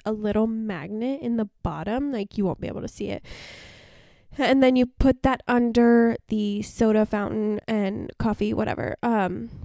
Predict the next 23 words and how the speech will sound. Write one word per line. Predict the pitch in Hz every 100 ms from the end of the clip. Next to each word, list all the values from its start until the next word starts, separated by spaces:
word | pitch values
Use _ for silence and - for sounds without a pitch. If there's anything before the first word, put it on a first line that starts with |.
| - - 247
and | 233
then | 208 185
it | -
will | 214 190
pour. | - 170 127 - - - - -
Um, | - - 110 - - - - - - - _ - _ - 254
'cause | 240
if | 240
you | 254
just | 220 -
try | 247 233
to |
do | 233 240
it | 226 -
with | 220 - -
a | 214 202 190 190 208 - - _ -
cup | - 214 -
that | 165
does | - 175
not | 254 277 311
have | 294 254
that, | 262 247 240 - - _
um, | 214 202 208 208